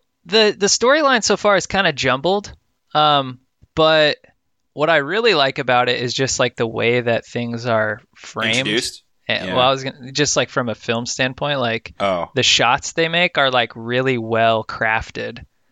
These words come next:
Speaker 2: Yeah.
Speaker 1: Um, and so that's been kinda cool. Um, I'm interested in seeing where that goes. It's ki-, it's a really cool idea that I haven't heard, um, e-, you know, exactly in a sci-fi. Like, there's other things that are similar, like,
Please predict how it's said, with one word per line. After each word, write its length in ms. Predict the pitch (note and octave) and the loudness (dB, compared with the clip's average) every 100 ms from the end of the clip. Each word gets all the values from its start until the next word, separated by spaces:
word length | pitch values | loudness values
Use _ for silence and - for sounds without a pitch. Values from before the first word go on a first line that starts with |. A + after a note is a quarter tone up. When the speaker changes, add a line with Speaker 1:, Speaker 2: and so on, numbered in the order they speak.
| _ - | _ -6
Speaker 2:
Yeah. 280 | G#2+ A2 | 0 0
Speaker 1:
Um, 160 | G#2 A#2 _ - - - - | 0 -6 _ -20 -20 -20 -4
and 200 | B2 B2 | -2 0
so 320 | C#3+ C3 B2+ | 2 4 4
that's 240 | C#3+ F3 | 2 0
been 140 | - D#3 | -4 -4
kinda 220 | D#3 C3+ | -2 -2
cool. 560 | - C3+ B2+ B2+ B2 - | -2 0 2 2 0 -8
Um, 500 | - C3 C3 A#2+ B2 - | 0 2 4 2 -2 -8
I'm 140 | C3+ D3+ | -2 -2
interested 420 | D3 C#3 - C3 | -2 -2 0 0
in 100 | A#2+ | 0
seeing 240 | - B2 | -2 0
where 120 | A#2+ | 2
that 160 | A#2 A2 | 2 2
goes. 220 | A#2+ A#2+ | 0 0
It's 100 | A#2 | -2
ki-, 100 | - | -2
it's 200 | E3 E3 | 0 0
a 80 | D#3+ - _ _ | 0 -4 _ _
really 260 | - F#3+ A#3 | 0 2 2
cool 340 | - - F#3 | 2 2 4
idea 380 | E3 C#3 B2+ C#3 | 4 2 2 2
that 160 | B2+ B2+ | 4 2
I 80 | C#3 | 2
haven't 300 | D#3 C#3+ - | 2 0 -6
heard, 480 | - B2+ C3+ C3+ - _ _ _ _ - | -4 0 0 -2 -8 _ _ _ _ -8
um, 360 | A#2+ B2+ A#2 A2 - | 0 2 2 -2 -6
e-, 220 | C3+ A#2+ B2 _ _ _ _ _ - | -6 -6 -10 _ _ _ _ _ -6
you 120 | C3+ | -2
know, 100 | A2 | -2
exactly 680 | A#2 A#2+ A#2 A#2+ - A#2 A2+ | -2 -2 2 2 0 -4 -6
in 80 | A2 | -6
a 20 | |
sci-fi. 400 | A2+ A#2+ A2+ A#2 | -4 -2 0 0
Like, 160 | D3 F#3+ | 0 2
there's 220 | A3 D#3 | 0 2
other 180 | C#3 C3 | 0 -2
things 360 | A2+ B2 A#2+ | -6 -8 -6
that 100 | B2 | -4
are 80 | A2+ | -4
similar, 520 | A2 - A#2 A#2 A#2 | -4 -4 -2 -2 -2
like, 360 | A2+ A2+ A2 - | 0 -2 -4 -10